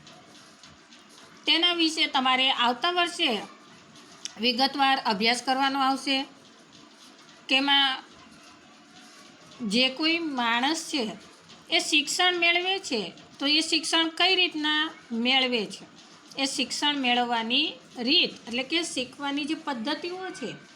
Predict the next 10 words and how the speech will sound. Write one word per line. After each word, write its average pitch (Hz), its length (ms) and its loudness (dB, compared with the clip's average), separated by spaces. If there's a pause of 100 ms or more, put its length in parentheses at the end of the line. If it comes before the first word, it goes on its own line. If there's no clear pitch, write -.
(520)
તેમના 269 300 -2
વિશે 277 260 -4
તમારે 262 360 -4
અભ્યાસ 240 400 -4
કરવાનો 254 340 -4
આવે 320 280 -4
છે. 180 260 -12 (1000)
ત્યાં 269 180 0
તમારે 226 380 -2
સ્કિનરના 233 800 -2